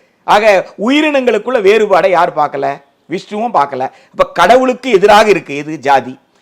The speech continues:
அரசமைப்பு சட்டத்துக்கு எதிராக இருக்கு ஜாதி. அறிவியலுக்கு பொருந்தாதது ஜாதி. இப்ப எதுக்குமே பொருந்தாத ஒரு விஷயத்தை எப்படி நீங்க கடைபிடிச்சிட்டு இருப்பீங்க? ஜாதி என்பது ஒரு பாகுபாடு கொண்ட ஒரு சமூக நடவடிக்கை அப்படின்றத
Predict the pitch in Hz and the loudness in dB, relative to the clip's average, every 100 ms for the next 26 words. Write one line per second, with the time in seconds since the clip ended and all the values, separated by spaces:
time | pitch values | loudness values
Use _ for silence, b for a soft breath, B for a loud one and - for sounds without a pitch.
0 | _ 117 196 220 254 254 262 220 208 214 | _ -2 -2 0 -2 -2 -4 -2 -2 -4
1 | 262 185 185 190 165 170 127 135 123 120 | -6 -4 0 2 0 -4 -2 -2 -2 -8
2 | - _ _ _ - 170 320 320 302 254 | -16 _ _ _ 0 2 4 2 2 0
3 | 302 - 196 254 220 208 175 202 156 143 | -2 0 2 4 2 0 -2 -8 -2 -2
4 | 127 135 _ _ _ - 214 180 208 294 | -2 -8 _ _ _ -8 0 0 0 -4
5 | 302 269 320 - 214 233 233 247 262 208 | -6 -4 -4 -2 -2 -2 2 2 2 0
6 | 165 151 190 165 147 147 165 b b 185 | -4 -6 -6 -6 -6 -6 -6 b b -2
7 | 214 330 294 233 190 202 208 185 170 160 | 0 -4 -4 -6 -2 -4 -4 -10 -14 -20
8 | 151 147 147 147 b b - 175 226 269 | -16 -6 -6 -6 b b -2 2 4 2
9 | 285 214 190 175 175 175 - 170 - 156 | -2 -8 -8 -4 -4 -6 -8 -10 -2 0
10 | 202 208 196 190 180 165 160 277 - 180 | 0 0 0 0 -2 -6 -4 -6 -4 -6
11 | 202 147 139 165 135 175 131 131 113 101 | -6 -6 -8 -8 -8 -8 -8 -8 -10 -14
12 | 127 123 90 _ _ _ _ _ 123 - | -14 -14 -16 _ _ _ _ _ -10 -4
13 | 190 220 165 123 | -4 -2 -6 -4